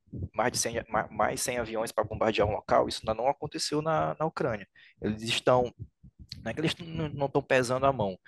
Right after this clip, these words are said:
mas eu ainda não vi, ainda não percebi uma força brutal, como as pessoas falam, que o exército russo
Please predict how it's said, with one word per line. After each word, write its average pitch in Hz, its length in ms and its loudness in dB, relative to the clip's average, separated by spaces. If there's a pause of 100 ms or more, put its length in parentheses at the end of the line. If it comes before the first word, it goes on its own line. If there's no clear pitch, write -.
(500)
mas 123 800 4
eu 127 140 0
ainda 135 160 2
não 143 180 -2
vi, 123 520 -4
ainda 110 160 0
não 110 100 -6
percebi 123 720 -4
uma 117 220 -4
força - 500 -6 (100)
brutal, 123 720 2
como 123 220 -10 (200)
as - 80 -12
pessoas 113 380 -6
falam, 104 400 2 (500)
que 113 60 -6
o 113 40 6
exército 110 280 0
russo 110 300 -4